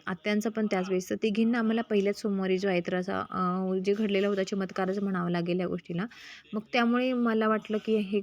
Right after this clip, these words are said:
कंटिन्यू करायला काहीच हरकत नाही आहे. खूप अ, जणं म्हणतात, की खूप कठीण असतात सोमवार धरणं, खूप मुश्किल, पण असं काहीच नाही आहे. मी माझे जे सोळा सोमवारचे उपवास आहे ना, तर ते मी चहा घेऊन पूर्ण केलेले आहेत.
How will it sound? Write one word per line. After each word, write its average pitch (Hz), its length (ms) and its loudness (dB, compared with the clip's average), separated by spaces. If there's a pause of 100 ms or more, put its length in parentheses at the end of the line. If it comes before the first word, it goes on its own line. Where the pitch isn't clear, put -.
(120)
कंटिन्यू 196 400 2
करायला 190 320 0
काहीच 185 260 -2
हरकत 180 300 -4
नाही 180 180 0
आहे. 214 100 0 (380)
खूप 233 260 -4
अ, 226 340 4
जणं 214 220 2
म्हणतात, 214 320 2
की 226 120 -6
खूप 240 180 -4
कठीण 214 320 0
असतात 196 300 -2
सोमवार 190 380 0
धरणं, 185 320 0
खूप 202 180 -6
मुश्किल, 190 340 -4
पण 233 220 -2
असं 220 280 -2
काहीच 196 360 -2
नाही 196 240 0
आहे. 196 100 -2 (400)
मी 226 100 0
माझे 220 260 2
जे 233 120 0
सोळा 214 260 2
सोमवारचे 208 420 0
उपवास 196 360 0
आहे 196 200 0
ना, 175 120 0 (400)
तर 220 120 0
ते 233 120 2
मी 233 160 2
चहा 202 320 0
घेऊन 202 240 2
पूर्ण 180 320 0
केलेले 170 300 0
आहेत. 175 200 2